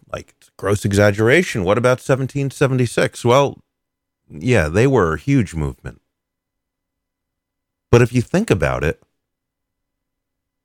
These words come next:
they had a revolution over far less taxes than what we're paying, far less regulation than what we're,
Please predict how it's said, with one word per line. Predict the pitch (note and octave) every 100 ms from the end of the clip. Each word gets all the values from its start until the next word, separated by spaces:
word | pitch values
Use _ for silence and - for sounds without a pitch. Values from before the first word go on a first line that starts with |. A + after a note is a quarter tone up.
| _ _ _ _ _
they | A#2+ F3
had | D3
a | G#2+
revolution | G#2 G#2+ G2 A2+ C#3 - A#2+ A#2+ A2+ - A#2
over | B2 B2 C3 B2 A#2 - _ _ _ _ _ _ _ _ _ _ _ _
far | - D2+ G#2
less | G#2 E2+ -
taxes | F2+ G#2 - - G2 A2
than | E2+ F2
what | F2+ C#2
we're | F#2+ C#3+
paying, | - E2 E2 G#2 B2 _ _ _ _ _ _ _ _
far | - A#2 A#2+
less | A#2+ A2 A2+
regulation | A2 G2+ F#2+ A#2+ E3 A#2 F2
than | D2+ D2
what | D2
we're, | D2 D2